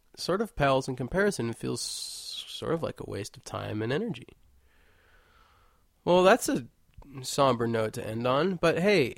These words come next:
Christmas is coming up, and everything in here in Paonia is gonna shut down for, like, a solid week, pretty much two weeks. The main cafe in town is gonna be closed. Everyone's gonna be leaving town. It's really a wonderful, uh,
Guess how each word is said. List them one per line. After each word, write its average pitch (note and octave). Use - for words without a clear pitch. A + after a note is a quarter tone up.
Christmas A#3
is F3+
coming C#3
up, D3
and C3
everything F3+
in C3+
here D#3+
in C#3+
Paonia C#3
is A#2
gonna A#2
shut -
down A2
for, G#2
like, G2+
a G#2
solid A#2+
week, G#2+
pretty C#3
much -
two G#2+
weeks. -
The B2
main B2
cafe C#3
in D#3
town D#3
is D3+
gonna C#3
be C3+
closed. C3+
Everyone's C#3+
gonna A2
be -
leaving C#3
town. C3
It's -
really B3
a B2+
wonderful, B2
uh, A2+